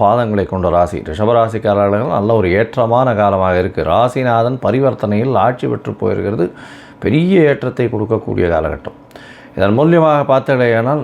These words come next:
ராசிநாதனே ஆட்சி பெற்று போறதுனால நினைத்த காரியம் நினைத்த இடத்தில் நினைத்த நேரத்தில் நடக்கக்கூடிய காலகட்டமாக அமையிறது.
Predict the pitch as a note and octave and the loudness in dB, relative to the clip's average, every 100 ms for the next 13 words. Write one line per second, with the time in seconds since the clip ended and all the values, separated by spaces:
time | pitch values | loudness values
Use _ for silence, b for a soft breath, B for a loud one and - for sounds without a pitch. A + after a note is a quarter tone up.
0 | G2 A2 D#3 D#3+ D3 C#3 D3+ D#3 C3+ C3+ | 0 2 2 0 0 2 2 2 0 0
1 | C#3 B2 A#2+ A2 A#2 G#2+ G#2+ C3+ A2+ C#3 | -2 -2 -4 0 0 2 0 0 0 -2
2 | C#3 B2+ A#2+ B2 B2+ C3+ A#2+ A2 B2 A#2+ | -2 -2 0 0 0 -2 -2 -2 -2 0
3 | A2+ A#2+ C3+ A#2+ G#2+ B2+ C3 A2 G#2 C#3 | 0 0 -2 -2 -2 -2 -2 0 2 2
4 | F3 D#3+ D3 A#2+ A2 - F2+ - F#2+ F2+ | 2 0 -2 -2 -2 -2 -4 -4 -4 -4
5 | A#2 - F#2 F2+ E2 D#2+ E2 F2+ D2 C2 | -6 -4 -4 -4 -4 -6 -4 -4 -4 -8
6 | D#2 | -10